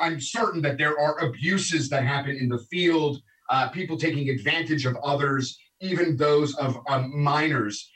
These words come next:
Um, in your experience, have you seen a lot of that? Um,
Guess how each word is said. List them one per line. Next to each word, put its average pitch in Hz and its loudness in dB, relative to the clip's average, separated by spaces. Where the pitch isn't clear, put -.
Um, - 0
in 190 0
your 202 2
experience, 180 0
have 156 -2
you 160 -6
seen 180 0
a 170 0
lot 156 0
of 175 -6
that? 175 0
Um, 151 0